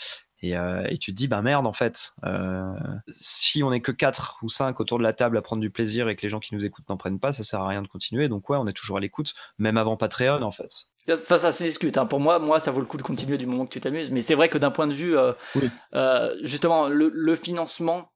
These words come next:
Speaker 2: euh, vient, entre guillemets, contrarier cette dynamique de « je m'en fous si on m'écoute, moi je fais juste ça pour m'éclater », peut-être.
Speaker 1: Oui, oui, alors c'est, ouais, ça, ça rajoute un truc, même si, euh, moi j'ai pas vraiment l'impression de le sentir. Bon, après, c'est mon avis perso, je sais pas si l'équipe le partage.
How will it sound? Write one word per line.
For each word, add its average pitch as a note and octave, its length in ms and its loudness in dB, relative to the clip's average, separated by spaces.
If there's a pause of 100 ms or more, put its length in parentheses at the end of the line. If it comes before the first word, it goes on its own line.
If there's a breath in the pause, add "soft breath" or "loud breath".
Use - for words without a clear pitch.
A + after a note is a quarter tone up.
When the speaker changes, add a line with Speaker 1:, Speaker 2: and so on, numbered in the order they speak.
(140)
Speaker 2:
euh, A#2 420 0
vient, C3 260 -2
entre C#3 260 -2
guillemets, B2 280 -4
contrarier C3 440 -2
cette C3 160 -6
dynamique B2+ 320 -4
de « C3 100 -4
je A#2+ 60 -6
m'en C3+ 120 0
fous E3 200 -6
si - 100 -4
on C3 80 -2
m'écoute, C3 320 -2
moi C3+ 140 -2
je A#2+ 60 -8
fais C3 120 -4
juste C#3 180 -8
ça C#3 60 -6
pour B2+ 160 -4
m'éclater », B2+ 380 -4
peut-être. - 120 0
Speaker 1:
Oui, B2 220 4
oui, A2 140 4
alors G2 200 2
c'est, - 120 0
ouais, A2+ 160 2
ça, G2+ 300 2
ça G#2+ 160 0
rajoute G#2+ 260 0
un A#2 60 0
truc, D3 260 -4
même A2+ 160 0
si, C3+ 260 2
euh, G#2+ 240 4 (120)
moi A#2+ 140 4
j'ai B2+ 120 0
pas B2+ 160 4
vraiment B2+ 340 4
l'impression C3+ 640 0
de A2 320 -2
le G#2+ 260 2
sentir. C3+ 800 2 (120)
Bon, G#2+ 100 -2
après, B2 240 0
c'est B2 120 0
mon A#2 100 2
avis G#2+ 160 0
perso, A2+ 300 0
je - 80 -4
sais G2 60 -8
pas G2+ 100 -2
si - 160 0
l'équipe - 260 -8
le - 80 -4
partage. B2 380 -2